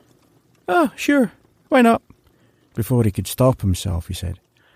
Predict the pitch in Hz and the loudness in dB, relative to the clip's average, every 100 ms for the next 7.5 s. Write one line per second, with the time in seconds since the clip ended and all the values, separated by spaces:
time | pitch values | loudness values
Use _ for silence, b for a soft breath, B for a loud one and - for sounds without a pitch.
0 | b b b b - 117 104 101 92 104 | b b b b -6 -4 -4 -4 -2 -2
1 | 104 107 104 117 135 160 170 147 107 92 | 0 0 0 2 2 2 2 2 0 -2
2 | 85 85 - - 95 110 - 104 101 131 | -4 -6 -6 -8 -6 -8 -4 0 2 0
3 | 139 - - 95 98 - 110 - - 92 | -2 -10 -10 -6 -6 -4 -4 -4 -8 -8
4 | 92 117 110 90 - 123 120 120 117 120 | -4 -2 -4 -6 -2 2 2 2 0 -2
5 | 117 151 147 135 175 214 285 240 - _ | -4 -4 -4 -2 0 2 0 -2 -6 _
6 | _ 196 214 233 247 247 247 330 320 285 | _ -6 -2 -2 0 0 0 0 0 0
7 | 269 269 269 269 | 0 0 -2 -4